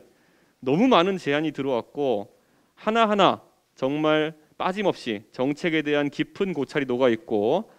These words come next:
참신한 제안들입니다. 그래서 저희 원내 지도부와 정책국이 최선의 노력을 다해 심사하고 있으나 아직 절반 정도밖에 심사를 마치지 못했습니다. 조금 심사 일정이 늦어지더라도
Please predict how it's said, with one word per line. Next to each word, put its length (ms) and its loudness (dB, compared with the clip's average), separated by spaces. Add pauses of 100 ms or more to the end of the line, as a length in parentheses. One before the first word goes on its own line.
(280)
참신한 680 -2
제안들입니다. 840 -6 (580)
그래서 680 0 (440)
저희 240 4
원내 360 4
지도부와 600 0
정책국이 920 -8 (420)
최선의 480 0
노력을 380 0
다해 180 4
심사하고 480 0
있으나 600 -4 (380)
아직 340 -8
절반 400 -2
정도밖에 540 -4
심사를 540 -4 (220)
마치지 300 -8
못했습니다. 760 -8 (680)
조금 320 4
심사 320 0
일정이 360 0
늦어지더라도 880 -2